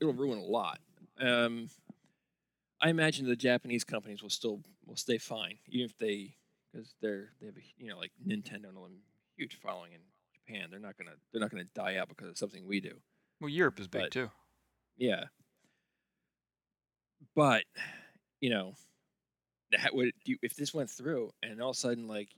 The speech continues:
Speaker 1: we see, like, a ten percent increase in prices, would that affect,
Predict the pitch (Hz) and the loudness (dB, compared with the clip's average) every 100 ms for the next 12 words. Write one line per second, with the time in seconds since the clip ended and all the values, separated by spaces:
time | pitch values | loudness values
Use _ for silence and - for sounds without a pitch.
0 | _ 113 123 - 117 107 - 127 113 - | _ -4 0 4 2 0 -2 -4 -2 0
1 | 113 110 117 104 95 - 131 147 95 - | 0 -2 -4 -6 -10 -2 0 0 -6 -14
2 | - 110 107 110 - 104 123 - | -20 -6 -4 -4 -2 0 0 -4